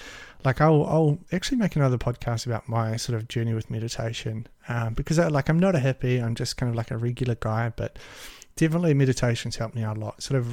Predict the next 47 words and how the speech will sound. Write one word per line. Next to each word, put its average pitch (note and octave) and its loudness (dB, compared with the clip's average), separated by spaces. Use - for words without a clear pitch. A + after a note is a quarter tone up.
reprogramming B2+ 2
my, A2+ 0
my A2+ -2
subconscious, A#2+ 0
kind A2 -4
of A2 -4
my A2 -2
nervous A#2+ 4
system, A#2 -2
and C#3+ 4
it D#3+ 6
all F#3 2
comes F#3 0
down E3+ 2
to D3+ 0
energy B2+ 0
as A2 -6
well. A2 -4
And A#2+ -2
I A#2+ -2
talk D#3+ 0
about D#3+ 0
feminine C#3 0
energy C3 -2
and A2+ -2
masculine A#2 -4
energy A#2 -2
a A2 -4
lot, - -6
sort - -4
of A2+ -6
in, A#2 -2
in B2 2
the A#2+ 2
community, A#2 0
and C3+ 2
being D#3+ 6
on F#3 2
the E3+ 0
same, C#3 2
like, B2+ -2
frequency, D3 -4
'cause - -6
we A#2+ -2
all A2+ -4
sort A#2 -8
of G#2 -8